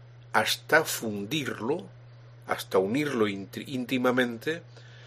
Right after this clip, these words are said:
la resurrección y la Eucaristía. Es una aportación, una clarificación, una profundización que nos regala este evangelista. Y es que, desde el comienzo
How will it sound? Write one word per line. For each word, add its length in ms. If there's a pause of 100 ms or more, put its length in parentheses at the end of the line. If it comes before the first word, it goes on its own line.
(560)
la 220
resurrección 920
y 120
la 100
Eucaristía. 800 (1800)
Es 120
una 340
aportación, 1120
una 340
clarificación, 1200
una 360
profundización 1160 (680)
que 100
nos 220
regala 640
este 340
evangelista. 840 (1500)
Y 140
es 160
que, 380
desde 340
el 100
comienzo 760